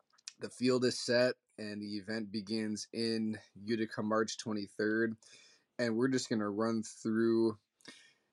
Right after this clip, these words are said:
every participant and talk a little bit about them. And obviously, I wanna start out,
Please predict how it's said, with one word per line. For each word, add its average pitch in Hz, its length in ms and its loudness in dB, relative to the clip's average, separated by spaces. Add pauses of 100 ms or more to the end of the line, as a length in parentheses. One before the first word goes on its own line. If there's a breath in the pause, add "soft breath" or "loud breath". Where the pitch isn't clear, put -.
(200)
every 131 280 4
participant 117 1120 0 (480 loud breath)
and 101 320 -8
talk 113 340 0
a 113 60 0
little 110 300 2
bit 110 280 2 (240)
about 107 440 -2
them. 104 400 -2 (560 soft breath)
And 107 120 -2
obviously, 120 540 2
I 113 60 0
wanna 113 260 -4
start 107 360 -4
out, 104 300 -4